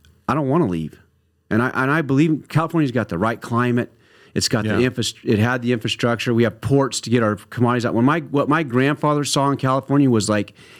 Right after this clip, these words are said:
Speaker 1: he's like, "This is the pl-, th-, they got, we, we can grow anything here."
Speaker 2: Hmm.
Speaker 1: That was his look. He, he didn't get to see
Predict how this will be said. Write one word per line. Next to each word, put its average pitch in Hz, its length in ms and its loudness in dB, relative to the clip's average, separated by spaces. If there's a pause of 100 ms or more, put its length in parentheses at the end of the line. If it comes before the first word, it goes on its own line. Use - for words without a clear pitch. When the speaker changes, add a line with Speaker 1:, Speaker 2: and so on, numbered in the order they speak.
(540)
Speaker 1:
he's 123 200 2
like, 104 160 -2 (120)
"This 143 220 2
is 117 80 -4
the 113 80 -2
pl-, - 220 -6 (120)
th-, 135 200 2
they 120 140 0
got, 110 180 -4
we, 131 220 2
we 147 120 2
can 151 120 0
grow 143 160 2
anything 165 280 -2
here." 82 240 -4 (560)
Speaker 2:
Hmm. 101 240 2
Speaker 1:
That 139 160 -2
was 117 120 -4
his 139 140 0
look. 107 140 -2
He, 139 80 4
he 156 460 4
didn't 185 140 4
get 143 120 0
to 123 80 0
see 165 400 2